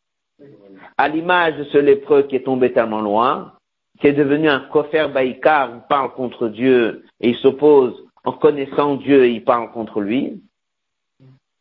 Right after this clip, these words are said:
Est-ce que cette personne sera ramenée ? Ou est-ce qu'il sera écarté ? La Torah nous annonce, l'eau va à la Kohen. Qu'il veuille ou qu'il veuille pas, il sera ramené.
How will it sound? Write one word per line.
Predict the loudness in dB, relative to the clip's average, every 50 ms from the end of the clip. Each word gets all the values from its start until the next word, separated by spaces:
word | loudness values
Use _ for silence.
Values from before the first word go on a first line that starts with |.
| _ _ _ _ _ _ -20 -20 _ -20 -20 _ _ _ _ _
Est-ce | -4 -4 -4
que | -4 -4
cette | -2 -2 0
personne | 0 -2 -4 -4 -6 -6
sera | -2 -2 -2
ramenée ? | 0 -2 -4 -4 -6 -10 -10 -12 -14 -16 _ _ _ _ _ _ _ _ _ _ _ _
Ou | -4 -4
est-ce | -4 -6
qu'il | -8 -14 -6
sera | 0 0 0
écarté ? | 2 2 0 -2 -2 -4 -6 -6 -6 -6 -8 -14 _ _ _ _ _ _ _ _ _ _ _ _ _ _ _ _ _ _ _ _
La | -20 -12
Torah | -6 -4 -2 0 0 0
nous | -2 -2 -2
annonce, | -2 0 0 0 0 -2 -2 -6 -10 -20 _ _ -6
l'eau | -4 -2 -2 0
va | 2 2 2
à | 0
la | 0 -4 -8
Kohen. | -12 -12 -14 -14 -14 -16 -20 -20 _ _ _ _ _ _ _ _ _ _ _ _ _ _ _ _ _ _ _ _ _ _ _ _ _ _ _ _ _ _ _ _ _ _
Qu'il | -2 0
veuille | 2 2 2 0
ou | -2
qu'il | -4 -2 0 2
veuille | 2 0 0
pas, | 0 0 0
il | 0
sera | -2 -4 -6
ramené. | -6 -6 -6 -8 -8 -10 -12